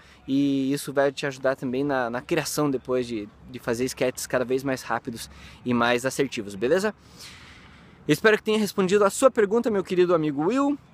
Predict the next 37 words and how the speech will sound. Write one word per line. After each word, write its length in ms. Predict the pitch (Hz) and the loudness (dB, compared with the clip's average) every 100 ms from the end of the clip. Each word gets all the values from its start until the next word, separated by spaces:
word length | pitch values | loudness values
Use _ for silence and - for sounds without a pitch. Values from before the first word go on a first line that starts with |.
| - | -10
e 360 | 180 185 185 185 | 0 2 2 0
de 220 | 160 175 - | -4 -12 -14
quem 160 | - 220 | -2 0
mais 380 | 208 208 220 - | 4 4 2 -2
tem 320 | 233 233 214 | 0 2 2
esse 180 | 196 196 | 0 -4
tipo 180 | 170 190 | -4 -4
de 60 | |
pergunta 460 | 180 180 160 185 190 | 2 0 2 -2 -2
de 80 | 165 | 0
como 240 | 233 247 | 0 0
se 140 | - | -4
faz 320 | 208 208 202 - - 180 | -2 0 0 -4 -10 -8
sketches 500 | - 196 175 - - - | 0 2 2 -4 -10 2
ao 180 | 143 151 | 4 6
ar 120 | 165 | 4
livre, 460 | 131 156 156 113 - - | 2 -6 -6 -10 -12 -8
é, 120 | 117 123 | 0 0
estudos 560 | 160 - 165 160 143 | 0 -2 -4 -2 -8
e 60 | 135 | -4
desenhos 400 | 131 135 147 143 | -4 -2 -2 0
ao 140 | 135 | 2
ar 100 | 135 | 2
livre, 300 | 117 110 101 | 0 -8 -10
beleza? 420 | 95 110 170 175 - - - - - - - - - - - - - - _ _ - | -4 0 2 0 -4 -12 -20 -20 -20 -20 -20 -20 -20 -20 -20 -20 -20 -20 _ _ 0
Deixe 440 | 156 254 - 240 - _ - | 6 6 6 -2 -6 _ 2
a 100 | 185 | 4
sua 260 | - 226 185 | 6 4 4
joiada 440 | 180 196 196 185 | 6 6 8 6
bonita 600 | 170 151 277 262 240 240 | 2 4 6 6 2 0
nesse 220 | 196 - | -2 -2
vídeo 200 | 185 190 | -4 -6
se 100 | 170 | -4
você 240 | 180 196 202 | -2 0 2
gostou 360 | 180 170 208 | 0 0 0
dessa 240 | 190 185 165 | 0 -2 -2
dica. 320 | 160 - 202 | -4 -2 -4